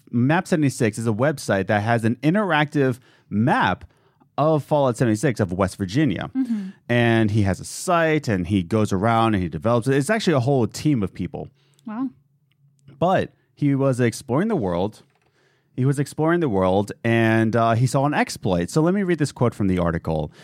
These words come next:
Speaker 1: Um, it says, "The ban came after he found a serious exploit, allowing players to easily acquire legendary drops.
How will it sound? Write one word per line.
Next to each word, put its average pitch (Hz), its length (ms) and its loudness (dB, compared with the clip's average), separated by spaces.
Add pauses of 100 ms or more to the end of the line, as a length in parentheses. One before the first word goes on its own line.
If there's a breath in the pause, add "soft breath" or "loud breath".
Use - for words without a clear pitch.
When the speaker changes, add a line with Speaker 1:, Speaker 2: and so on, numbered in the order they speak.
(240 loud breath)
Speaker 1:
Um, 95 560 2
it 135 140 0
says, 170 240 0
"The 165 100 0
ban 247 320 0
came 190 300 0
after 147 400 0
he 139 180 0
found 131 540 0
a 117 140 2
serious 214 600 0 (120)
exploit, 92 560 -2 (420 loud breath)
allowing 151 320 2
players 185 420 0
to 131 160 0 (120)
easily 262 500 0
acquire 143 540 0
legendary 107 640 0
drops. - 600 -4